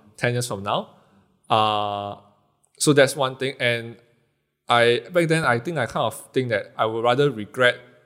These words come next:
trying something than to regret not doing it. Yeah. So weighing that, I kind of think that, yeah,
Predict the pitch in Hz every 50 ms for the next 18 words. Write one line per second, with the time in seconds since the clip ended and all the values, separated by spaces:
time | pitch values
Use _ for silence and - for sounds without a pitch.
0 | _ _ _ _ - - - 110 113 117 147 156 - 139 131 131 - 170 180 214
1 | 233 - _ _ _ _ _ _ - - 117 110 107 104 104 98 - - 120 110
2 | 104 107 107 131 123 117 110 110 120 120 117 139 139 107 104 104 104 104 107 -
3 | - _ _ _ _ _ _ _ _ _ - - 117 98 90 90 - - _ _
4 | - - 147 139 139 135 131 131 131 131 131 131 131 135 - - _ _ - 127
5 | 123 131 139 143 135 147 131 - 107 104 - 120 110 101 98 - - - 123 120
6 | 113 113 104 - 104 117 101 92